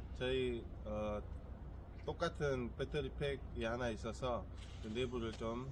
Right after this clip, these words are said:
살펴보려고 합니다. 아, 이제 배터리를 탈거하기 전에 여기 운전석하고 조수석 사이에, 어,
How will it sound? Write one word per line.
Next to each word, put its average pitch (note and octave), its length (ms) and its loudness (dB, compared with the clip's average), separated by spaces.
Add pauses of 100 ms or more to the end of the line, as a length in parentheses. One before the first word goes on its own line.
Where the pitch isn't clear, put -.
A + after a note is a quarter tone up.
살펴보려고 B2+ 1080 2 (260)
합니다. G#2 380 0 (1120)
아, C3 340 12
이제 C3 240 12
배터리를 D3+ 760 12
탈거하기 F3+ 560 12
전에 A#2+ 560 12 (360)
여기 A#2+ 240 12
운전석하고 C3 880 12
조수석 C#3+ 380 12
사이에, D#3+ 560 12 (580)
어, A2 400 12